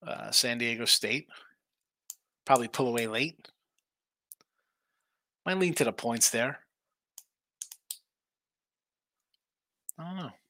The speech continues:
It's, it's a good, good, good little tournament. I mean, the faves have been rolling, take care of business. Uh, Texas, feel good about it. Just thinks they can't buy the hook. No, no buying the hooks on those team totals.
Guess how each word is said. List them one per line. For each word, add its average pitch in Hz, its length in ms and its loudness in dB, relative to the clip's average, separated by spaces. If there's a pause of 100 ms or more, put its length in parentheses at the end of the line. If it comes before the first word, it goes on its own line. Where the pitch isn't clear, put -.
(200)
It's, - 360 -16
it's 220 200 -2
a - 40 -2
good, - 280 0
good, - 260 -2
good 254 140 6
little 254 220 6
tournament. 180 580 8
I 156 60 0
mean, 175 160 4
the 175 80 4
faves 202 420 10
have 196 200 12
been 196 280 6 (460)
rolling, 165 340 10
take 175 200 6
care 180 160 12
of 170 80 8
business. 156 560 6 (2500)
Uh, 139 160 10
Texas, 147 280 2
feel 160 120 6
good 185 140 8
about 175 260 12
it. - 20 -6
Just 160 200 6
thinks 165 180 2
they 143 80 -2
can't 151 240 2
buy 143 180 10
the 135 120 4
hook. 123 260 0
No, 196 300 4
no 185 120 2
buying 196 280 6
the 180 60 4
hooks 180 240 4
on 160 140 0
those 160 580 2
team 165 200 -4
totals. 123 560 -2